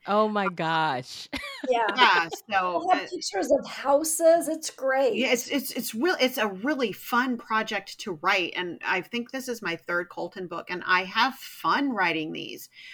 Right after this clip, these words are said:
Speaker 3: Um, the only time I have issues, and I've had to email the editor who's overseeing it, is, um,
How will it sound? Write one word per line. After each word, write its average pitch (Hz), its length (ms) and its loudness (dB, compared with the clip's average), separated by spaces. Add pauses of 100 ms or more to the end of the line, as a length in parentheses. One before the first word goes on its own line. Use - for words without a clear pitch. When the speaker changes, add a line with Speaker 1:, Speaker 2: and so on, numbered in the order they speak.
(240)
Speaker 3:
Um, 175 440 2
the 190 200 -4
only 240 320 0
time 208 280 -2
I 180 140 2
have 196 240 -4
issues, 160 400 -4
and 160 140 -6
I've 156 180 -10
had 165 220 -6
to 180 200 -8
email 170 280 -4
the 160 100 -8
editor 170 340 -4
who's 170 200 -8
overseeing 185 640 -6
it, 160 120 -4
is, 160 260 -8
um, 156 300 -6